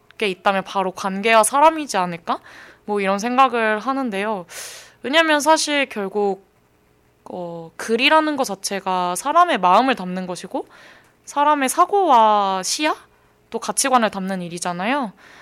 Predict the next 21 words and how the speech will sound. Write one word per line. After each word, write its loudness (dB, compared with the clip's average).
그래서 -4
결국에는 -2
사람 4
냄새가 0
가장 0
많이 0
묻어있는 -4
게 -4
글이지 -2
않을까라는 -6
생각을 0
해요. -2
그냥 -8
우리가 2
살아가는 4
세상과 0
내가 2
겪은 -4
어떤 -6
경험들, -4
감정들을 -4